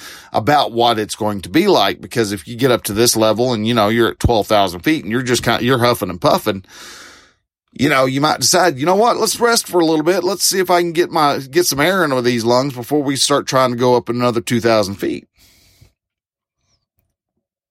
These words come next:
So if you can get,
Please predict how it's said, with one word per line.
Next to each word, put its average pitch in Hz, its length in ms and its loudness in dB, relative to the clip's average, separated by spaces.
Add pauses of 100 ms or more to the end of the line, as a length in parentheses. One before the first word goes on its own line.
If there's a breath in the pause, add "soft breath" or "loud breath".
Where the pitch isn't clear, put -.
(2250 soft breath)
So 139 280 2
if 127 140 -6
you 208 140 -2
can 190 200 -4
get, 147 260 0